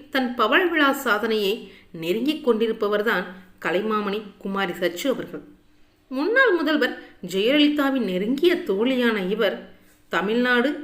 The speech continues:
இயல் இசை நாடக மன்றத்தின் பொதுச் செயலாளராக திறம்பட பணியாற்றி, அதன் மூலம்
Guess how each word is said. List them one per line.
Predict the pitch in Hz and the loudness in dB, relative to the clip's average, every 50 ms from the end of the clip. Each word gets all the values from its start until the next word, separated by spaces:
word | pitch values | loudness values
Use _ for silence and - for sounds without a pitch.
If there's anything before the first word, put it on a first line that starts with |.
| - - | -12 -12
இயல் | - 226 233 254 339 403 381 - - | -12 -6 0 2 2 2 0 -2 -6
இசை | 233 233 - 302 285 262 | -6 -4 -2 0 0 0
நாடக | 220 180 170 165 180 208 233 240 247 | -2 -2 0 0 2 2 4 2 2
மன்றத்தின் | 233 233 226 220 226 240 226 - - 254 359 - - - - - - - - - | 2 2 2 2 2 0 0 0 -4 -6 -6 -6 -10 -16 -20 -20 -20 -20 -4 0
பொதுச் | 294 294 370 466 - - | 2 4 4 4 2 2
செயலாளராக | - 294 254 269 294 320 320 320 302 269 254 240 - 208 208 214 - - - - | 0 2 2 2 2 2 2 2 4 4 4 2 2 0 -2 -4 -6 -10 -20 -8
திறம்பட | - - 175 185 214 226 - - 247 247 294 294 | -4 -2 0 0 0 -2 -4 -4 0 0 0 0
பணியாற்றி, | 294 294 233 208 214 247 269 269 269 269 - - 262 269 - - - - - _ _ _ | 0 -4 -4 -2 0 0 0 0 0 -2 -4 -6 -8 -8 -8 -12 -18 -20 -20 _ _ _
அதன் | - 196 220 262 320 349 | -8 -6 -4 -2 0 0
மூலம் | 339 330 339 339 285 254 - | 0 0 0 0 0 -2 -4